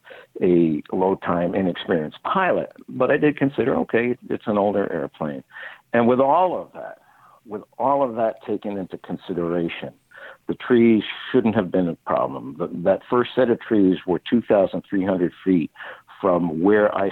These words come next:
started my takeoff roll. And doing P O H numbers, there shouldn't have been a problem, okay? Now,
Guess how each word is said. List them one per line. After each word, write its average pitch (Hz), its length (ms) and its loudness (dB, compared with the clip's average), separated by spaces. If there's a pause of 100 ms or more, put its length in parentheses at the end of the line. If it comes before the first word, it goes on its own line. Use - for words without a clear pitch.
started 85 300 -4
my 76 140 -12
takeoff 58 500 -6
roll. - 280 -8 (640)
And 85 680 -4 (260)
doing 117 280 4
P 113 180 4
O 113 120 4
H 101 200 2
numbers, 95 440 -2 (880)
there 107 240 2
shouldn't 113 220 0
have 78 100 -8
been 73 160 -10
a - 40 -12
problem, - 400 -4 (380)
okay? 76 400 -12 (840)
Now, 117 300 2